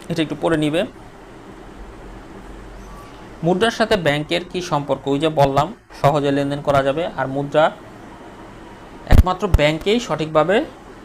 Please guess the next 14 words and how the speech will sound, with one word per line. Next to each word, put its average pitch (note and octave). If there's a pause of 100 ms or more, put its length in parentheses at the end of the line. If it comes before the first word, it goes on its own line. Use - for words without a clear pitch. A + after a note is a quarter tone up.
(460)
আমানত D#3+
হিসেবে D#3+ (220)
সঞ্চয় D#3
করে D#3
রাখলে D#3 (100)
কিংবা D3
যে D3
কোনোভাবে D3+ (680)
তুমি C#3+
যদি D3
সেভিংস D3+
করে F3+
রাখো, E3+ (100)
সেটা E3